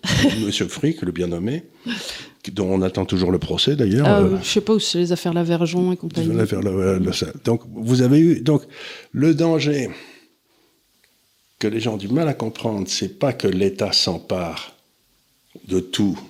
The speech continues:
Speaker 1: la zone productive, parce que ça, on sait que ça marche pas, c'est qu'ils réussissent à s'emparer de cette, de cette superstructure monétaire et qu'ensuite, ils s'en servent pour acheter des trucs à un prix qui serait pas le bon prix parce qu'ils ont ma-, ils ont,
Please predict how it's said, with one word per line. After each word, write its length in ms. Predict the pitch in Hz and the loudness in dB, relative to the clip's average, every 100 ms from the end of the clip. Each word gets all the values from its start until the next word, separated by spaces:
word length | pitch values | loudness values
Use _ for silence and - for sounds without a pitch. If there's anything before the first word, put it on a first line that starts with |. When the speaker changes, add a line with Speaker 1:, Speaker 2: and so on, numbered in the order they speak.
| - - | -20 -12
Speaker 1:
la 140 | 78 87 | -10 -6
zone 340 | 87 85 78 - - | -4 -4 -4 -12 -12
productive, 600 | - 82 107 - 202 - | -10 -6 -6 -2 -2 -2
parce 160 | - | -10
que 100 | - | -8
ça, 100 | 87 | -6
on 60 | 80 | -6
sait 140 | - | -8
que 60 | 76 | -8
ça 80 | 78 | -10
marche 260 | 76 - 101 | -8 -6 -6
pas, 260 | - 180 - _ - - - - _ _ _ | -6 -8 -10 _ -20 -20 -20 -20 _ _ _
c'est 220 | - 104 | -6 -6
qu'ils 160 | - 110 | -2 0
réussissent 320 | 120 120 117 | 0 0 -4
à 80 | 107 | -2
s'emparer 560 | - 113 - 104 110 | 0 0 -2 0 0
de 160 | 78 87 | 0 0
cette, 320 | - 87 - | 0 0 -4
de 300 | 78 80 82 | -12 -10 -6
cette 240 | 85 80 - | -6 -4 -4
superstructure 640 | 90 92 - 95 - 90 | -4 -4 -4 -6 -4 -2
monétaire 680 | 85 85 87 - 160 185 - - | -2 -4 -6 -4 -2 -2 -4 -6
et 100 | 98 | -6
qu'ensuite, 680 | - 98 - 202 214 - - _ _ _ - - _ _ _ - _ _ _ _ _ _ _ _ _ - | -2 0 2 2 0 -2 -16 _ _ _ -20 -20 _ _ _ -20 _ _ _ _ _ _ _ _ _ -12
ils 120 | 92 | -8
s'en 180 | 87 90 | -4 0
servent 380 | - 185 165 - - | 2 2 0 -8 -12
pour 240 | - 87 104 | -8 -2 0
acheter 320 | - - 78 | 0 -2 -4
des 140 | 78 | -6
trucs 280 | - 156 165 | 0 0 0
à 80 | 170 | -4
un 60 | |
prix 240 | 78 - 135 | -6 -6 -4
qui 160 | - | -4
serait 160 | 120 147 | -4 -4
pas 180 | - 82 | -6 -12
le 60 | |
bon 220 | 76 85 82 | -10 -12 -8
prix 240 | - 139 | -2 -2
parce 240 | - - | -2 -10
qu'ils 240 | - 78 78 | -10 -10 -10
ont 40 | |
ma-, 200 | 78 80 | -8 -8
ils 180 | 90 85 | -6 -4
ont, 160 | 85 | -4